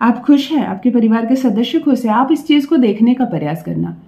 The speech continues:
पूरे इक्कीस दिन तक ये करेंगे और इक्कीस दिन के बाद आप इसे जल में बहा देंगे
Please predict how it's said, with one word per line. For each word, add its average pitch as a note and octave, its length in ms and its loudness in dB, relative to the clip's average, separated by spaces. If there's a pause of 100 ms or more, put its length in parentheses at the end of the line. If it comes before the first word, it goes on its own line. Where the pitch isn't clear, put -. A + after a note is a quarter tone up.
(500)
पूरे D#4 360 4
इक्कीस E4+ 480 0
दिन D4 360 4
तक F4+ 280 0
ये D4+ 260 4
करेंगे B3+ 440 2
और C4 160 2
इक्कीस C4+ 440 -2
दिन D4 220 2
के C4 100 -2
बाद A3 300 0
आप A3 220 -2
इसे A3+ 240 -2
जल A#3+ 360 2
में E4+ 160 4
बहा D#4+ 240 0
देंगे D#4 460 0